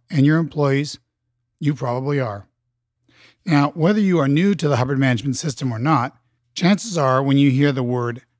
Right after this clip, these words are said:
hats, H A T S, you already know at least vaguely what I am talking about.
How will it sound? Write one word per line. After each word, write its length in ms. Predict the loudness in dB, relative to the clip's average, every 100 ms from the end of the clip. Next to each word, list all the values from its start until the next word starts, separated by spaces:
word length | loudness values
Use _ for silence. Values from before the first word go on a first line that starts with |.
| -4
hats, 600 | -2 -2 -6 -10 -12 -14 _ _ _ -4
H 260 | -4 -2
A 120 | -4
T 280 | -4 -4 -2
S, 460 | -2 -4 -10 -14 -20 _ _ _
you 160 | 0
already 320 | 2 2 2 4
know 200 | 4 2
at 80 |
least 200 | -2 -4
vaguely 360 | 0 0 0 -4
what 200 | -2 -2
I 60 | -2
am 120 | -2
talking 340 | -4 -6 -8
about. 280 | -10 -12 -14